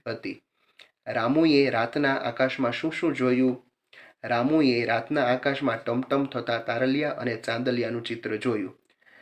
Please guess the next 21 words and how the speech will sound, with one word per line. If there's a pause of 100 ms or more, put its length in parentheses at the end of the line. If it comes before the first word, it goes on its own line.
(160)
શિરીનની
મમ્મીએ
કઢી
બનાવવા
બે
દિવસ
પહેલાંનું
દહીં
કેમ
લીધું? (300)
શિરીનને
ખાટું
વ્રત
હોવાથી
તેની
મમ્મીએ
બે
દિવસ
પહેલાંનું
દહીં
લીધું.